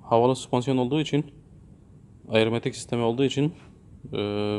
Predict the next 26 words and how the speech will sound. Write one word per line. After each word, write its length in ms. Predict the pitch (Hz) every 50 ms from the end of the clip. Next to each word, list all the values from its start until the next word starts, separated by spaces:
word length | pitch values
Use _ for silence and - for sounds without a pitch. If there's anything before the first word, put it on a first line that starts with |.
| 101 104 110
bu 100 | 127 135
aracın 240 | 131 131 123 135 131
amortisörleri 500 | 123 123 123 127 - 135 131 127 120 -
kaldırırsak 420 | 135 135 131 139 135 - 139 120 - - -
bu 80 | 120 113
şekilde 400 | - 120 110 110 110 120 135 135 - - - - - - - - - - - - - - -
patlama 360 | 120 - - - 127 143 147
ihtimali 360 | 139 131 - 123 123 127 135
yüzde 260 | 139 131 120 117 131 123
elli 140 | 120 127
olur. 380 | 135 123 104 95 - - - - - - - - - - - - - - - - - - - - - - - - - - - - -
Aracı 260 | - 117 120 117 123
kaldırıp 340 | 120 123 113 117 117 110 123
indirdiğiniz 380 | 117 117 113 110 123 127 123
zaman 280 | 113 110 113 127 143 147 - - - - - - - -
dibe 180 | 117 120 123
kadar 200 | 110 110 107 107
iniyor. 520 | - 117 117 117 123 127 - - - - - - - - - - - - -
Tekrar 240 | 120 120 120 107
kalkmayabilir. 760 | - 120 113 117 123 113 110 107 107 104 110 117 117 - - - - - - - - - - - - -
Dibe 180 | 110 110 120 120
indiği 480 | - - 117 117 117 117 117 120 120 113
zaman 260 | 113 110 110 110 110
da 160 | 117 123 120 - - - - - - - - - - - - - - -
körükler 360 | - 123 117 107 - 127 113
yırtılabiliyor. 680 | 113 104 - 117 113 117 113 117 120 117 120 - - -